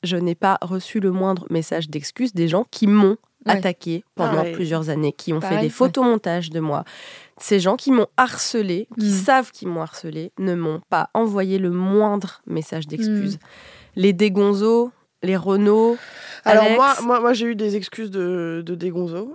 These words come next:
Speaker 3: Euh,
Speaker 2: Donc, Stéphane
Speaker 3: tardives,
Speaker 2: Desaulnois du Tag Parfait, je
Speaker 3: tardives,
Speaker 2: le rappelle.
Speaker 3: extrêmement tardives et extrêmement nulles, hein, on va pas se
Speaker 2: Mm.
Speaker 3: mentir. Euh, pas à la hauteur de ce que j'attendais, on va dire.
Speaker 2: Mm.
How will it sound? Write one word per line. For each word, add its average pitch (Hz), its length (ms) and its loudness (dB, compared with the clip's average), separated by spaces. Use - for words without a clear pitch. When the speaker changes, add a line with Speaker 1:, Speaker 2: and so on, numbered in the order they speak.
Speaker 3:
Euh, 190 60 -2
Speaker 2:
Donc, 196 240 2
Stéphane 214 460 4
Speaker 3:
tardives, 220 160 6
Speaker 2:
Desaulnois 190 420 4
du 180 140 -2
Tag 175 180 2
Parfait, 175 300 2
je 208 40 2
Speaker 3:
tardives, 202 220 -2
Speaker 2:
le - 60 -2
rappelle. 180 160 -2
Speaker 3:
extrêmement 214 560 -2
tardives 190 560 -4
et 165 480 0
extrêmement 165 1040 -4
nulles, 196 300 0
hein, 196 140 -4
on 208 40 -6
va 185 80 -2
pas 185 140 -4
se 190 80 0
Speaker 2:
Mm. 202 60 0
Speaker 3:
mentir. 214 340 -6
Euh, - 380 -4
pas 214 100 4
à 214 60 6
la 214 160 0
hauteur 214 340 0
de 185 80 -4
ce - 120 -8
que 202 100 -4
j'attendais, 170 360 -4
on 226 80 -8
va 196 120 -6
dire. 214 200 -10
Speaker 2:
Mm. 208 40 -2